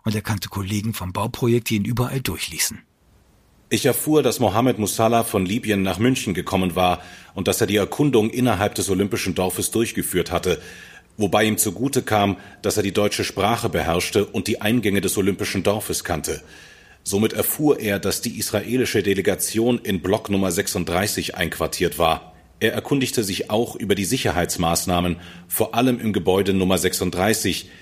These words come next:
Speaker 2: das sich gegenüber dem Quartier der saudi-arabischen Delegation befand, in dem Mohammed Musalla Zutritt hatte, mit der Entschuldigung, er wolle sich nach einer bestimmten Person erkundigen.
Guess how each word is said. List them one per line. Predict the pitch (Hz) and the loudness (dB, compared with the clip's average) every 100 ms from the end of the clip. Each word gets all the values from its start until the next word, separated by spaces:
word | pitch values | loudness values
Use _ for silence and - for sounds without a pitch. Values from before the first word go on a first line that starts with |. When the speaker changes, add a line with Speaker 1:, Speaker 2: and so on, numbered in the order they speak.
| - - | -20 -2
Speaker 2:
das | 92 - | 0 0
sich | 90 | -2
gegenüber | - 95 107 120 117 | 0 -2 0 2 2
dem | 95 87 | 2 0
Quartier | 98 - - 123 | 0 0 0 2
der | 107 90 | 4 2
saudi-arabischen | 78 95 110 110 90 87 92 92 98 | 2 4 4 2 0 2 0 -2 0
Delegation | 87 85 87 - 110 110 | 0 0 -2 0 2 2
befand, | 92 - 87 87 - - - - | 0 0 0 0 -6 -20 -20 -6
in | 104 | -2
dem | 87 90 | 2 2
Mohammed | 92 85 101 98 | 2 2 2 2
Musalla | 95 - 98 92 | 0 0 0 0
Zutritt | 90 - 127 90 - | -2 -4 -2 -2 0
hatte, | 85 87 - - - - - | 0 0 0 -8 -20 -20 -16
mit | - 90 | -6 2
der | 107 | 2
Entschuldigung, | 98 - 135 139 131 123 117 - - - | 2 2 4 4 4 2 2 -6 -20 -2
er | 101 90 | 0 4
wolle | 120 | 2
sich | 110 113 113 | 2 0 0
nach | 98 | -2
einer | 107 104 101 | 0 0 2
bestimmten | 98 - 98 - 135 135 113 98 | 0 0 -2 2 0 0 -4 0
Person | 98 87 107 117 | 0 2 0 0
erkundigen. | 90 - 85 76 78 76 | -4 -4 -4 -4 -4 -6